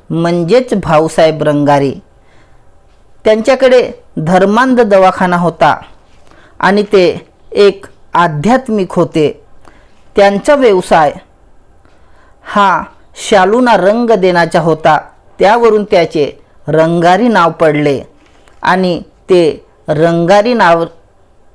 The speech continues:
उपनावाने ते प्रचलित आले. ते सशस्त्र क्रांतीचे पुरस्कर्ते होते. महाराष्ट्र सरकारने प्रकाशित केलेल्या स्वातंत्र्य सैनिक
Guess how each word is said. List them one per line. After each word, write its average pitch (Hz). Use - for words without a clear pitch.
उपनावाने 165
ते 170
प्रचलित 175
आले. 143
ते 277
सशस्त्र 240
क्रांतीचे 185
पुरस्कर्ते 202
होते. 151
महाराष्ट्र 214
सरकारने 175
प्रकाशित 214
केलेल्या 190
स्वातंत्र्य 240
सैनिक 175